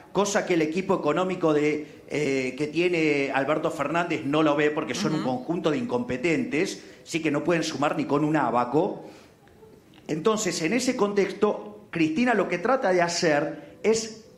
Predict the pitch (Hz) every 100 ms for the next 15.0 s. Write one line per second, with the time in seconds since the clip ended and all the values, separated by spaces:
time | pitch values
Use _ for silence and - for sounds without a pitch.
0 | - - - 175 170 - 175 233 262 240
1 | 190 165 185 196 185 180 170 147 170 -
2 | 131 131 147 233 226 220 190 202 175 127
3 | - 160 202 190 175 175 190 208 143 113
4 | - - - - 165 156 151 - 214 240
5 | - - - 208 214 208 156 175 185 -
6 | 202 165 147 151 151 - - - 156 165
7 | 156 156 - - 131 165 156 170 233 -
8 | 170 160 190 220 165 156 160 220 214 143
9 | - 135 151 160 180 139 139 151 143 139
10 | 208 254 220 180 170 165 151 147 180 196
11 | 185 175 175 214 190 120 107 - - -
12 | - 165 165 165 156 156 151 196 240 240
13 | 214 185 180 180 - 156 151 151 160 196
14 | 202 175 165 175 190 180 233 208 135 -